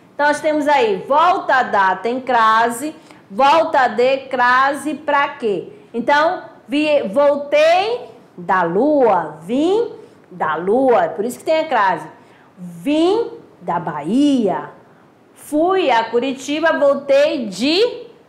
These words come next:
Curitiba." Ó, voltei de, não tem aquela crase, né? Voltarei de Camp-, vim de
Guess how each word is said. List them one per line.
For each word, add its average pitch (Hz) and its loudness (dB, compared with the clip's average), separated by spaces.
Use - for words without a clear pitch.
Curitiba." 240 -2
Ó, 190 0
voltei 233 0
de, 214 2
não 277 -2
tem 311 -2
aquela 320 0
crase, 180 0
né? 214 -4
Voltarei 285 2
de 233 -8
Camp-, 226 -6
vim 240 -2
de 302 -4